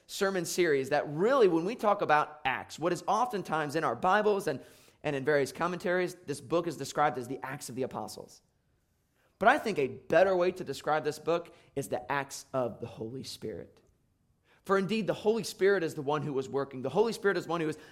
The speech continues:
bringing people into faith in Christ. It is the Holy Spirit by which the church is being expanded. God is using the apostles. God is using evangelists.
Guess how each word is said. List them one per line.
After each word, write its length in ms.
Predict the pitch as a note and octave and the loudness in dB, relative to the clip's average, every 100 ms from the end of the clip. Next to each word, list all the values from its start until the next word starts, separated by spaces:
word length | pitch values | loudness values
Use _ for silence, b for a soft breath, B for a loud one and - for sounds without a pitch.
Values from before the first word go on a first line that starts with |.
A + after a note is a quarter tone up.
| B | B
bringing 720 | C#3+ C#3+ D#3+ F#3+ A3 A#3 G#3 G3 | -10 -6 0 2 2 0 -4 -4
people 300 | G3 G3 F#3 | -4 -2 -2
into 260 | G3 F#3 | -2 -2
faith 240 | F3 E3+ E3 | 0 0 -2
in 60 | |
Christ. 340 | - E3 E3 E3 | -2 -2 -2 -4
It 80 | |
is 80 | D#3+ | -4
the 80 | C#3+ | -4
Holy 380 | C#3 F#3 F#3 E3+ | -2 0 0 0
Spirit 720 | - - - A#3 A3 F3 - B B B | -4 -10 -6 6 6 6 2 B B B
by 160 | E3 D#3 | 4 6
which 300 | E3 E3 - | 4 2 -2
the 100 | D3 | -6
church 400 | - E3 E3 C#3+ | -4 -4 -6 -8
is 80 | - | -10
being 240 | C#3 B2+ | -8 -8
expanded. 600 | G#2+ - B2 A2+ A2+ - _ _ _ _ _ _ _ _ _ _ _ _ - | -12 -12 -12 -12 -14 -18 _ _ _ _ _ _ _ _ _ _ _ _ 4
God 200 | B3+ D4 | 8 8
is 160 | D#3+ | 4
using 360 | D#3+ A3+ A#3 F#3+ | -2 -2 -2 0
the 100 | E3 | 0
apostles. 640 | - C3+ C3+ D#3+ F3+ - _ B B - | 0 -4 -4 -8 -10 -14 _ B B 0
God 240 | G#3 B3 | 4 6
is 160 | A3+ D3+ | 6 4
using 640 | D3 D3+ G#3 C4 A3 F#3+ | -4 -2 -2 -2 -2 -2
evangelists. 720 | D#3+ D#3 C#3 C3 C3+ E3 - | 0 0 -2 -2 -4 -4 -6